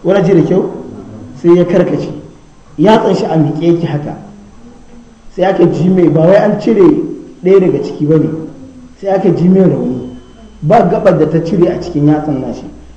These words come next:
Amma da ya tashi warkewa sai ya warke a haka. Ya miƙe?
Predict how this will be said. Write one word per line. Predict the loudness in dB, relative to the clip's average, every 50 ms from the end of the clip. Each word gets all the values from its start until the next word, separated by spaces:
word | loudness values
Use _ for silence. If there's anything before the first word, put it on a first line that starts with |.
| -20 -20 -14 -6 -2
Amma | -2 0 2 2 2
da | 4 4 4
ya | 4
tashi | 4 2 2 2 0
warkewa | 0 0 0 0 0 2 2 2
sai | 2 2 4
ya | 4
warke | 4 4 2 -2 -4
a | -8
haka. | -8 -10 -12 -14 -16 -18 -20 -20 -20 -20 -20 _ -20 -20 -20 -20 -20 -20 -20 -20 -20 -20 _ -20 _ -20 -20 -20 -20 -20 -20 -20 -20 -20 -20 -20 -20 -20 -16 -12 -10 -10 -10 -10 -12 -14 -20 -20 -20 -20 -20 -20 -20 -20 -20 -20 -20 -20 -20 -20 _ _ -20 -20 -20 -20 -20 -20 -20 -20 -12 -6
Ya | -2 0 0
miƙe? | 0 0 0 0 0 0